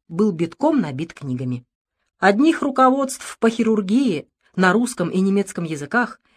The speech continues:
я насчитал бегло около тридцати томов. А терапия? Накожные чудные атласы. Надвигался вечер, и я осваивался.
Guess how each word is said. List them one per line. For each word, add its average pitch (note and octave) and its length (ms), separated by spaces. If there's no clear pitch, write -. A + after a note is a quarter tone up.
я A#3+ 180
насчитал B3+ 480
бегло G#3+ 480
около B3 320
тридцати A3+ 600
томов. A#3+ 600
А G3 120
терапия? F3+ 720
Накожные A3+ 800
чудные B3+ 720
атласы. F3 720
Надвигался D4 580
вечер, F#3+ 460
и G#3+ 80
я D4+ 200
осваивался. B2+ 760